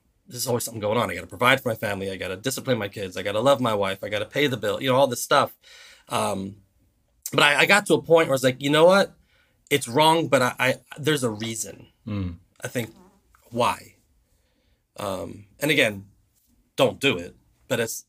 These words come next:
Speaker 1: again, I, I think there's that, 'cause there's been, dude, I'll be honest with you, man, there's been times where I'm just like, "I don't know what else to do with my son.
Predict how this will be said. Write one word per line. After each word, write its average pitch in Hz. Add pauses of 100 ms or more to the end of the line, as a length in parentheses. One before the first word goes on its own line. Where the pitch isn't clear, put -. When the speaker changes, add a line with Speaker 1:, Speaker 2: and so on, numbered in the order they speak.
Speaker 1:
again, 120
I, 101
I 113
think 120
there's 113
that, 98 (640)
'cause 147
there's 160
been, 170 (280)
dude, 170
I'll 147
be 151
honest 165
with 104
you, 104
man, 107
there's 117
been 113
times 135
where 110
I'm 104
just 98
like, 95 (920)
"I 135
don't 139
know 127
what 117
else 107
to 101
do 98
with 95
my 92
son. 95